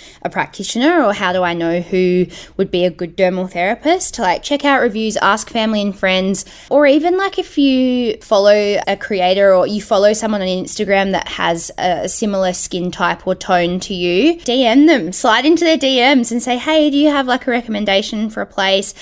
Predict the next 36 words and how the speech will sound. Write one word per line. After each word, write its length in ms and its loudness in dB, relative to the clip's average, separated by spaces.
But 100 0
yeah, 200 0
definitely 520 -2
do 120 -4
your 180 -4
research 480 0
and 180 0
know 240 2
that 240 0
skincare 1080 0
alone 600 4
is 200 -4
usually 560 0
not 400 -2
going 300 2
to 120 -6
get 300 0
you 100 -2
the 100 0
kinds 440 0
of 80 -2
results 500 0
you 100 0
want 280 0
when 120 0
we're 140 4
talking 340 0
about 300 -2
these 440 -2
fairly 580 2
significant 920 -4
c-, 120 -16
types 340 -6
of 80 -4
skin 340 0
concerns. 840 -4